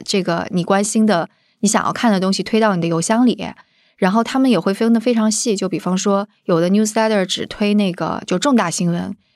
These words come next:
有的是类似于 daily 的，就会给你一些小的新闻；有的专注于科技，有的专注于美食，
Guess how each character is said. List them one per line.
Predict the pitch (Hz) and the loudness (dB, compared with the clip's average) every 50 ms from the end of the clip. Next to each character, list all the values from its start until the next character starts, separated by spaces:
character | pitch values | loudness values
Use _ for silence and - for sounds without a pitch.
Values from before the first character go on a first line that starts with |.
| _ - | _ -4
有 | - 180 165 165 | -2 0 0 2
的 | 180 185 | 0 0
是 | 185 - - - 196 185 175 170 165 - | 0 0 0 0 0 2 2 0 -2 -4
类 | - 190 180 180 | -2 -4 -4 -4
似 | 175 - - 190 | -4 -6 -6 -4
于 | 170 165 170 180 | -4 -2 -2 -4
daily | 190 - 196 214 247 262 220 180 | -2 0 0 2 2 2 0 0
的， | - - 82 | -2 -4 -4
就 | - 180 170 | -2 -2 0
会 | - 170 | 0 -2
给 | - 165 165 | -2 -2 -4
你 | 175 170 160 | -4 -4 -4
一 | |
些 | 170 - - 180 175 | -4 -4 -2 -2 -2
小 | - - - - | 0 -2 -4 -4
的 | - - | -6 -8
新 | - - 196 196 190 | -4 0 0 0 0
闻； | 170 170 180 - _ _ _ _ _ - | 0 -4 -6 -10 _ _ _ _ _ -4
有 | - 170 156 | -2 0 0
的 | 175 | 0
专 | 175 - 208 214 214 | 0 0 2 2 2
注 | 214 214 196 | 2 2 2
于 | 185 185 | 2 0
科 | - - - 214 | -2 -2 0 0
技， | 214 - 214 202 | 0 0 -2 -2
有 | 175 - | -2 -2
的 | - 151 170 | -2 -4 -2
专 | - 202 202 | 0 0 0
注 | 208 214 208 | 2 2 2
于 | 202 208 | 4 4
美 | 208 202 170 | 4 2 2
食， | 156 - - - - - - 202 | -2 -4 -4 -4 -4 -6 -6 -6